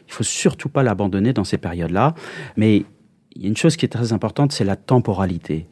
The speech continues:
Il faut pas se mettre de pression, il faut pas se dire : « Tiens, dans trois mois, je dois avoir retrouvé un job, je dois avoir perdu dix kilos, je dois, et cetera, et cetera. » Vous ferez ce que vous pourrez. Arrêtons avec cette tyrannie du temps. Si on arrête de subir, on se dit : « OK,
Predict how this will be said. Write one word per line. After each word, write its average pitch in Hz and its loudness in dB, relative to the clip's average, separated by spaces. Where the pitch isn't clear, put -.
Il 110 -10
faut - 0
pas 143 2
se - 0
mettre 127 2
de 104 0
pression, 127 0
il - 0
faut - -4
pas 101 0
se 92 -8
dire : « 107 -2
Tiens, - 0
dans 92 -2
trois 113 2
mois, 104 2
je 98 -2
dois 104 2
avoir 87 0
retrouvé 101 0
un 90 0
job, 104 0
je 98 -10
dois 107 4
avoir 92 2
perdu 104 0
dix 95 -6
kilos, 104 0
je 104 -2
dois, 92 0
et 95 -2
cetera, 90 -4
et 87 -2
cetera. » 82 -8
Vous 120 -2
ferez 139 2
ce - -4
que 139 4
vous 101 -2
pourrez. 104 0
Arrêtons 143 2
avec 110 0
cette - -4
tyrannie 117 2
du 104 -4
temps. 101 -2
Si - 0
on 117 4
arrête 127 2
de 117 0
subir, 156 0
on 113 0
se 139 -8
dit : « 165 -2
OK, 165 -2